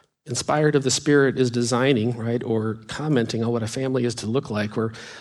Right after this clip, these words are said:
a husband renewed in Christ, his whole demeanor, right, the things that he thinks about from when he wakes up to when he goes to bed,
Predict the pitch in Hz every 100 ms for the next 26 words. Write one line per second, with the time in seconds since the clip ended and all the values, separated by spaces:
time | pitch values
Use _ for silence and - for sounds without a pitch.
0 | - - 123 - 180 160 165 156 160 -
1 | - - - 131 127 143 165 180 - -
2 | - 139 151 - 107 123 - - - -
3 | 110 120 113 - 156 175 175 147 135 135
4 | 98 120 - 120 123 117 156 156 143 -
5 | 151 156 156 139 113 107 104 117 110 117
6 | 104 156 170 - 120 117 117 110 110 131
7 | 135 135